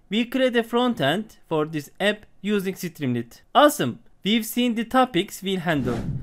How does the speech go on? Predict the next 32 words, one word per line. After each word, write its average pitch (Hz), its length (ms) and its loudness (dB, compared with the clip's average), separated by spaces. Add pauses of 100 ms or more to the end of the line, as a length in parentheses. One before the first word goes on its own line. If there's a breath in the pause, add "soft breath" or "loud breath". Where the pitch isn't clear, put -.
(140)
Now, 285 360 6 (340)
let's 202 220 0
go 214 260 2
to 190 100 -8
the 170 100 -6
V 156 200 -2
S 123 180 -2
Code 131 360 -6
editor 220 440 0 (340)
and 240 180 6
then 180 360 2 (360)
start 247 480 2
with 185 220 -6
creating 190 480 0
a 180 100 0
virtual 175 320 -4
environment. 131 680 0 (380)
To 240 140 2
do 302 100 2
this, 165 360 -2 (260)
we're 254 160 0
gonna 269 280 4
use 190 280 0
Conda. 120 480 -2 (360)
Let's 247 220 2 (160)
open 214 360 4 (100)
our 139 200 4
terminal 220 600 0 (440)
and 233 200 2
then 202 320 2 (260)
write 175 480 0 (640)
Conda 135 720 0